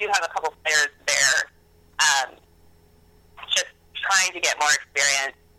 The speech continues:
Um, and we have had a couple, actually we've had one that just returned, and she ended up, uh, transitioning from the Liberty to the Freedom. So the more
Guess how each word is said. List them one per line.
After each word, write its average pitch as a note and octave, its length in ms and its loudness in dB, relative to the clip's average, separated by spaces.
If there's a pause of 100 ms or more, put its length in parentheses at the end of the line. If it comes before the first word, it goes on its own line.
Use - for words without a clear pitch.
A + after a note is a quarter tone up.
(300)
Um, C#3+ 400 2 (240)
and E3 140 -2
we D#3+ 180 2
have D3 240 2 (140)
had D3+ 260 0
a D3 80 -6
couple, D3 540 0 (100)
actually E3 400 -2
we've E3 80 -4
had E3+ 240 0
one E3 160 -2
that D3+ 160 -2
just D3 160 -6
returned, D#3 560 0
and D3+ 100 -4
she D3+ 140 -2
ended D3 240 -2
up, D3 120 0 (520)
uh, D#3 200 4 (120)
transitioning E3 800 -4
from D#3 240 -2
the D3 380 2
Liberty D3+ 500 -2 (100)
to D3+ 460 0 (400)
the D3+ 160 2 (400)
Freedom. C3 480 -2 (300)
So E3 400 0 (720)
the G3+ 200 -6
more A#3 220 2